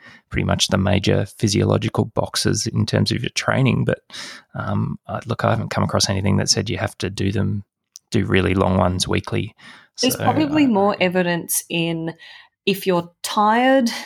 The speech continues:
Speaker 2: and you've got a little niggle, that forcing that long run out, uh, out will actually <laughs> then cause an injury versus
Speaker 1: Yeah.
Speaker 2: if you're tired and have a niggle and, and sit it out, it's going to be detrimental to your <laughs> future
Speaker 1: And
Speaker 2: goals.
Speaker 1: es-,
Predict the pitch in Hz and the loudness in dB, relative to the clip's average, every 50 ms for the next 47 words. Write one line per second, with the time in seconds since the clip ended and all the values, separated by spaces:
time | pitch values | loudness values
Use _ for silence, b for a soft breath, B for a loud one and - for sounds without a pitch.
0 | B B - 175 175 160 160 - 165 160 160 156 156 156 156 156 160 165 180 185 | B B -4 -2 -2 -2 -2 -2 -4 -2 -2 -2 -2 -2 -2 -2 0 0 0 2
1 | 233 269 311 359 359 370 B B B B B B B - 170 - - - - 190 | 2 2 4 2 2 0 B B B B B B B -2 -2 -2 -2 -2 -2 0
2 | 185 190 - - 185 180 165 - 151 165 165 160 165 165 160 156 156 156 151 151 | 0 0 0 0 2 2 2 2 2 0 0 0 0 0 0 0 2 2 4 4
3 | 147 151 151 147 - - - - 170 165 - - 165 156 156 - - _ _ _ | 4 4 2 0 0 2 2 2 2 2 0 0 0 0 0 -4 -6 _ _ _
4 | - 180 175 175 139 139 - - - - 180 175 - - - 185 160 160 - - | -2 0 2 4 2 2 0 -2 -2 0 0 -2 -2 -2 -4 -4 -4 -4 -2 0
5 | 170 160 165 165 175 190 208 208 247 262 302 339 359 392 392 - B B B B | 0 2 2 2 2 2 2 2 2 2 4 4 4 2 0 -2 B B B B
6 | B - 156 156 180 180 190 - - - 185 175 170 165 160 160 156 110 107 104 | B -6 -4 0 2 2 2 2 0 -2 0 0 2 0 0 -2 -6 -8 -12 -14
7 | - - 170 170 170 - 175 160 156 156 160 160 - - - - - 165 156 151 | -6 -2 -2 0 2 2 2 2 4 2 2 0 -2 -4 -4 0 2 2 4 4
8 | 156 165 151 156 180 156 151 151 151 151 151 139 156 147 151 151 151 156 151 - | 2 0 0 0 0 0 0 0 -2 -2 -2 -2 -2 -4 -4 -4 -6 -8 -8 -6
9 | - 160 160 151 - - 180 156 156 147 165 170 165 147 151 208 233 - - - | -6 -6 -4 -2 -2 0 0 0 2 2 4 4 6 6 4 2 2 0 -4 -10
10 | B B B B B B B _ - 175 160 160 - - 160 156 156 156 151 147 | B B B B B B B _ -2 -2 -2 -2 -2 -2 0 0 2 2 2 2
11 | 156 151 170 - - - 156 156 156 156 156 - 175 156 151 156 147 - - 160 | 2 2 2 0 2 0 2 2 2 2 2 0 0 0 0 -2 -4 -4 -2 0
12 | 151 151 151 156 - - 175 - - - - - - _ _ _ _ - 392 - | 0 2 2 2 2 0 0 -2 -2 -4 -4 -6 -8 _ _ _ _ -18 -14 -8
13 | - - 175 - 160 156 156 - 113 110 - - - - - - - - - | -4 -4 -4 -4 -6 -6 -2 0 0 0 -2 -2 -4 -4 -2 -2 -2 -4 -6